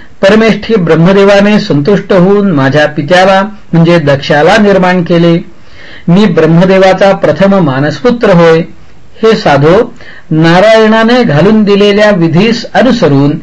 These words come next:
मी ही कर्मे करीत आहे. भगवान नारायण हा जगताचा पिता, माता व पितामह आहे. पितृयज्ञातही त्या जगदीशाचेच नेहमी पूजन करतात.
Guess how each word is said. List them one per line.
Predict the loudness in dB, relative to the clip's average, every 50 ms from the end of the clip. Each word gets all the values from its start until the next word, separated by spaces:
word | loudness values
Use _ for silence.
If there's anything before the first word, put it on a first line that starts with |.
| -12 -18 -20 -20 -20 -8 -4 0
मी | 0 2 2
ही | 2 2 2 0
कर्मे | 0 0 0 0 0 0 -2
करीत | -2 0 0 0 0 0 0
आहे. | -2 -2 -2 -6 -8 -12 -16 -20 -20 -20 -20 -20 -20 -20 -20 -18 -14 -6
भगवान | -2 0 0 2 2 2 2 2 2 2 2
नारायण | 2 2 2 2 2 4 4 4 4 2 2 0 -4 -8 -10
हा | -4 -2 0 0
जगताचा | 0 0 0 0 0 0 0 0 0 0 -2
पिता, | -2 -2 -4 -4 -2 0 0 0 0 -2 -6 -14 -18 -20 -20 -20 -16 -10 -6
माता | -2 -2 0 0 0 0 0 0 0 0 -2 -6 -12 -20 -20 -18 -8 -2
व | 0
पितामह | 0 0 -2 -4 -4 -2 0 0 2 2 2 2 0 0 0
आहे. | 0 -2 -4 -6 -8 -12 -14 -18 -20 -20 -20 -20 -20 -20 -20 -20 -20 -20 -8 -4
पितृयज्ञातही | -4 -2 -2 0 0 0 2 2 0 0 0 0 -2 -2 -2 0 0 0 0 0 -2 -4 -8 -6 -2
त्या | 0 0 2 2
जगदीशाचेच | 2 0 0 0 0 -2 -2 -2 -2 -2 -2 -2 -2 0 -2 -2 -2 -2 -4
नेहमी | -2 0 2 2 2 2 0
पूजन | -2 -2 -2 -2 0 0 -2 -2
करतात. | -2 -2 -4 -4 -6 -10 -14